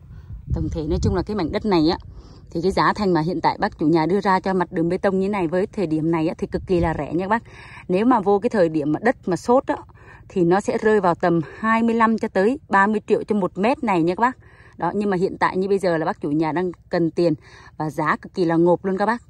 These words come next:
Có tám triệu cho một mét ngang thôi thì cực kỳ là rẻ. Nếu bác nào mà nhanh tay để mua cho mình một lô đất như thế này thì cứ liên lạc trực tiếp cho Hải Yến nhá. Hải Yến sẽ, à, gửi cái bìa cho các bác cùng tham khảo, bởi vì hiện tại là cái bìa này là đang bìa chung với một cái lô đất bên kia thì sẽ tách ra cho mình.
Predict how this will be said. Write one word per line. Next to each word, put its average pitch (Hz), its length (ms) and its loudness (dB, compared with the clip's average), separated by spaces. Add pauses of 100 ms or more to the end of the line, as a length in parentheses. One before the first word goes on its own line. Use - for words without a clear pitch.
Có 170 280 -2
tám 180 220 0
triệu - 180 -4
cho 196 120 -4
một 170 160 0
mét 196 180 -4
ngang 196 220 0
thôi 214 120 0 (220)
thì - 80 -10
cực - 180 -8
kỳ 170 120 -2
là 165 180 -2
rẻ. 143 140 -10 (160)
Nếu 180 180 -4
bác 214 200 -2
nào 170 160 -2
mà 160 100 -2
nhanh 170 200 -2
tay 180 200 -2
để 151 80 -4
mua 165 180 -2
cho 170 100 -10
mình 165 160 -2
một 151 160 -6
lô 175 100 -2
đất 190 160 -6
như 185 80 -2
thế 175 40 -4
này 185 140 -4 (400)
thì 165 80 -8
cứ 202 120 -4
liên 208 180 2
lạc 180 220 2 (320)
trực - 140 -8
tiếp 240 180 4
cho 208 60 0
Hải 151 140 -4
Yến 156 160 0
nhá. 226 100 0 (120)
Hải 143 180 -12
Yến 160 140 -2
sẽ, 208 420 -4 (500)
à, 180 240 0 (320)
gửi 160 280 -4
cái 208 80 -6
bìa 190 180 4
cho 185 120 -2
các 190 100 -4
bác 220 120 -4
cùng 170 160 0
tham 180 140 -2
khảo, 156 200 -4
bởi 151 120 -4
vì 156 120 -4
hiện 156 240 -4
tại 151 160 -4
là 156 120 -4
cái 208 100 -2
bìa 185 100 2
này 160 140 0
là 156 100 -2
đang 175 260 -2
bìa 160 120 0
chung 185 240 -2
với 196 80 -4
một 202 200 -6
cái 196 120 -4
lô 185 100 -2
đất 202 140 -4
bên 185 160 -2
kia 196 240 0
thì 165 100 -12
sẽ - 140 -8
tách 226 180 -4
ra 190 80 -8
cho 185 120 -6
mình. 185 160 2